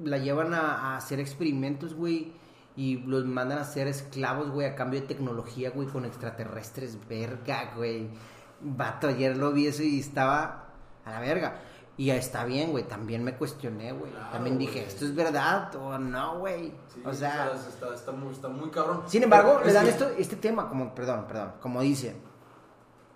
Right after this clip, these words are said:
Speaker 1: los Illuminatis, güey, es un nombre que le dan, güey. Y que la sociedad le da una connotación
Speaker 2: Sí,
Speaker 1: negativa.
Speaker 2: güey. Sí, sí,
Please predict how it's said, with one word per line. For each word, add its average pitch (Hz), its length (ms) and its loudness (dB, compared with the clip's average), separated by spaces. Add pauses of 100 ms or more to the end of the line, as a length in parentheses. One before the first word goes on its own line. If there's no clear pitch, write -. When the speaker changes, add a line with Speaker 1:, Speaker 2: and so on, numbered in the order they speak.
(300)
Speaker 1:
los 135 220 -2
Illuminatis, 117 680 -6
güey, 101 160 -14
es - 100 -8
un 160 120 -2
nombre 165 320 -4
que 147 100 -8
le 120 100 -2
dan, 113 240 -6
güey. 117 140 -12 (2500)
Y 127 80 -8
que 135 160 -4
la 120 140 4
sociedad 117 300 -2
le 127 80 2
da 143 80 2
una 151 180 0
connotación 131 680 -4
Speaker 2:
Sí, 123 60 -8
Speaker 1:
negativa. 117 500 -4
Speaker 2:
güey. - 600 -16
Sí, 127 60 -10
sí, 107 80 -14